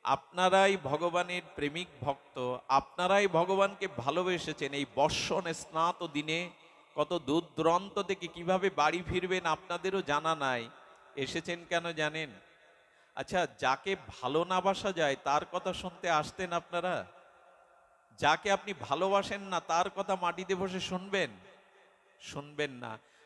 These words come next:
ভগবান বললেন, "আমাকে ভালোবাসো বলেই তো আমার কথা শুনতে এত দূর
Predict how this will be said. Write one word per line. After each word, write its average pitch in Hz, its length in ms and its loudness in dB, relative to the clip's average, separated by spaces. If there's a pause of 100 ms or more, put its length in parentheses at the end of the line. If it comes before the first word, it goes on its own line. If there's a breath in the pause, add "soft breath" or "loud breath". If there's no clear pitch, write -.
(120 soft breath)
ভগবান 170 520 2
বললেন, 170 340 -2
"আমাকে 165 360 -2 (160)
ভালোবাসো 151 540 -2
বলেই 151 400 0
তো 185 140 -6
আমার 165 260 -2
কথা 165 260 -8
শুনতে 139 400 -10
এত 139 160 -4
দূর 135 300 -6